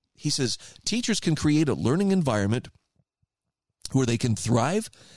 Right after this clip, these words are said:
and have better outcomes with maximum autonomy and sustainability.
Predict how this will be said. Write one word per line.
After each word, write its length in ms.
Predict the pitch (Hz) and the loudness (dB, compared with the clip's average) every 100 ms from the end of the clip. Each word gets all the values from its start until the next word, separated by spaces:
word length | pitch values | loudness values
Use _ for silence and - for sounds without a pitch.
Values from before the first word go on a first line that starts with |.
| - | -2
and 100 | 127 | 2
have 180 | 127 101 | 2 0
better 280 | 120 180 127 | 0 0 2
outcomes 500 | 139 135 143 143 135 | 0 0 -2 -2 -2
with 140 | 87 | -2
maximum 600 | 90 107 156 - 180 175 | 0 0 0 0 0 2
autonomy 600 | 160 156 135 117 117 120 _ _ - | 0 0 0 2 2 0 _ _ -4
and 220 | 123 131 | 0 0
sustainability. 920 | 127 131 - 107 104 101 67 58 58 | 0 -2 0 2 2 0 -2 -6 -14